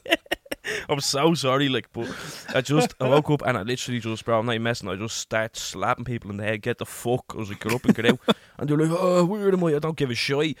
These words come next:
Speaker 2: He's like, "Oh, I've no way to get home." And I don't care. What do you want me to do? Make you a bleeding fry? Like,
Speaker 1: Uh.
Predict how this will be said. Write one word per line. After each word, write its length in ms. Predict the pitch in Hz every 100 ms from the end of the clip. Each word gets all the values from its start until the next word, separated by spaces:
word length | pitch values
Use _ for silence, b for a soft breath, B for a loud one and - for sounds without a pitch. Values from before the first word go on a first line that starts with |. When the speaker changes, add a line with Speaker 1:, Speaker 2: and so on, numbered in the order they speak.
| B B -
Speaker 2:
He's 100 | 131
like, 100 | 123
"Oh, 160 | 151 151
I've 60 |
no 120 | 170
way 140 | 160 156
to 80 | -
get 120 | 147
home." 260 | 147 165 165
And 80 |
I 80 | 139
don't 220 | 196 349
care. 340 | - - 190 202
What 100 | 311
do 40 |
you 40 | 302
want 20 |
me 40 | 226
to 60 |
do? 120 | 233 214
Make 160 | 190
you 80 | 185
a 20 |
bleeding 320 | 180 185 165 131
fry? 380 | 147 143 233
Like, 160 | 247 202
Speaker 1:
Uh. 80 | -